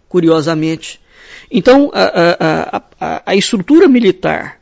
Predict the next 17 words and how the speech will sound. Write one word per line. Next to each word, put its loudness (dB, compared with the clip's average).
né, -10
de, -8
de, -10
de -10
inteligência -2
e -10
de -2
tecnologia 0
que -12
tava -6
sendo -4
montada -6
foi 0
desmontada 0
pelos -10
próprios -6
militares. -10